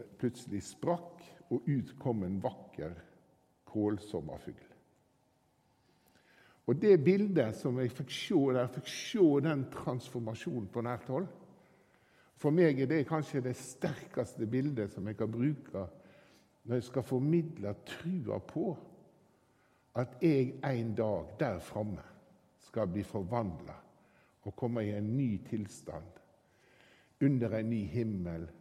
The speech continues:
på en ny jord. Og når Jesus blir forklart opp på fjellet, og de som så det, ikke klarer å beskrive det, og når Jesus står opp igjen ifra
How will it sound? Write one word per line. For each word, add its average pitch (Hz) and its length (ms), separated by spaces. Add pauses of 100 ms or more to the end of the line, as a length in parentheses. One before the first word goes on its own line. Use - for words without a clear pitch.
(120)
på 101 160
en 95 120
ny 95 200
jord. - 300 (1600)
Og 139 120
når 175 60
Jesus 196 600
blir 139 240
forklart 160 1040
opp 165 160
på 123 140
fjellet, 156 560 (840)
og 117 160
de 175 140
som 139 240
så 165 560
det, 107 160
ikke 147 240
klarer 151 300
å 120 80
beskrive 131 720
det, - 100 (1200)
og 127 100
når 160 140
Jesus 190 420
står - 300
opp - 260
igjen 127 240 (100)
ifra 127 300